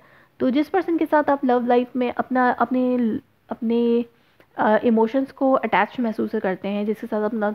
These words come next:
soulmate connection feel करते हैं, उसी person के लिए आप decision लेंगे। अ, हो सकता है कोई earth sign हो, कोई लियो हो और Virgo भी हो सकते हैं।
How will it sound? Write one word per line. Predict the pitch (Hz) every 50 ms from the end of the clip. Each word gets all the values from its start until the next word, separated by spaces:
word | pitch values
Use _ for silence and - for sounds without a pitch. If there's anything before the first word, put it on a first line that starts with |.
| - -
soulmate | 202 208 208 233 247 -
connection | - 226 196 202 - - 247 247
feel | - 262 233 233
करते | - 214 208 - 233
हैं, | 233
उसी | - 254 - - -
person | - 254 233 - 233 226
के | 233
लिए | 233 240
आप | 220 214 214 -
decision | - 233 - 220 196 208 196 185
लेंगे। | 185 175 170 160 151 151 170 156 - - _ _ _ _ - - - - - - - - - - -
अ, | - - 208 208 214 214 220 208 - - 220
हो | 247 262
सकता | 254 - 262 285
है | 277
कोई | 277 294 285
earth | - - 240 233 240 - -
sign | 285 269 262 254
हो, | 254 247 254
कोई | 254 - 269 262
लियो | 226 208 208 208 214 226 247 269 254
हो | 240 240 226 233 254 254 _ _ _ _ _ _ _ _ _ _ _ _ _ - -
और | - 247 214 208 208 214 208 214 214 214 214 214 220 220 - _ _ _ _ _ _ _ _ _ _ _ _ _ _ _ _ _ _ -
Virgo | 214 254 269 247 277
भी | 262 269
हो | 254 226
सकते | 214 - 196 - - -
हैं। | -